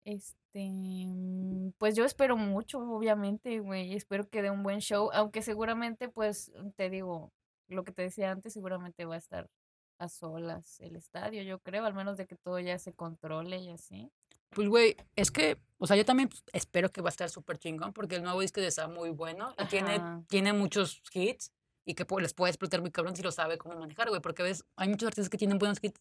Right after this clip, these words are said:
Speaker 2: pero no saben cómo manejarlos en el, en el show de medio tiempo, porque, güey, son
Speaker 1: Sí,
Speaker 2: diez minutos,
Speaker 1: sí,
Speaker 2: güey.
Speaker 1: sí.
Speaker 2: El caso es que yo pi-, eh, si sale la vacuna, tal vez sí pueda haber más gente. Aparte, ahorita en Estados Unidos,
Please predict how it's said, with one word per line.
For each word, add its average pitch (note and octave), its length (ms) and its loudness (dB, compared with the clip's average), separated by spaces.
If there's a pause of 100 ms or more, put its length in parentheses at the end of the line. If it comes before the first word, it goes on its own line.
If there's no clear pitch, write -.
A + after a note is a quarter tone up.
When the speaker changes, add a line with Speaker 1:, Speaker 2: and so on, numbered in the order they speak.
Speaker 2:
pero F#3 140 0
no F#3 60 0
saben G3+ 240 2
cómo G3+ 160 0
manejarlos F#3+ 480 2
en F3+ 120 0
el, D#3 220 -6
en E3+ 100 -6
el D#3 60 -4
show D3 160 -4
de F3+ 120 0
medio F3 180 -4
tiempo, F#3+ 220 -6
porque, F#3 200 -2
güey, G#3 160 8
son F#3+ 120 4
Speaker 1:
Sí, G3 40 2
Speaker 2:
diez G3+ 120 6
minutos, F#3+ 380 0
Speaker 1:
sí, - 40 0
Speaker 2:
güey. C#3+ 140 -2 (380)
Speaker 1:
sí. F3+ 60 -20 (140)
Speaker 2:
El G#3 120 2
caso A#3 140 10
es B3+ 80 6
que C#4 120 4
yo C4 100 6
pi-, - 320 2 (180)
eh, F#3+ 360 4 (200)
si G3 120 -2
sale A3 180 8
la C4+ 120 8
vacuna, G#3+ 340 2
tal F#3+ 160 -4
vez E3+ 100 -6
sí F#3 120 -4
pueda F#3 180 0
haber F3+ 140 2
más E3+ 120 -2
gente. G3+ 240 -2
Aparte, G3 280 2
ahorita G#3+ 200 0
en A3+ 40 -2
Estados G3+ 240 2
Unidos, G#3 360 -4